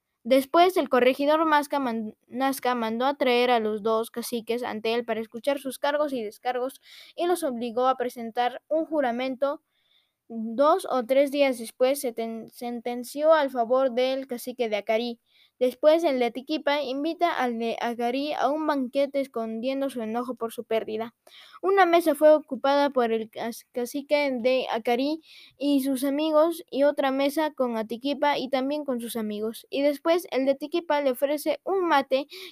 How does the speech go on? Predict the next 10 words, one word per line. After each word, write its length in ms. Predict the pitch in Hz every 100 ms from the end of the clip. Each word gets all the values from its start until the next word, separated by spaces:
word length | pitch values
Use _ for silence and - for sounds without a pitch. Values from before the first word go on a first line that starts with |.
| -
que 120 | 269
tenía 340 | 262 285 320
en 100 | 311
la 100 | 240
mano 300 | 226 247 240
derecha, 500 | 226 226 254 247 - _ _ _ -
el 160 | 240
cual 200 | 254 294
contenía 500 | 302 269 240 240 247
veneno. 480 | 226 226 226 220 208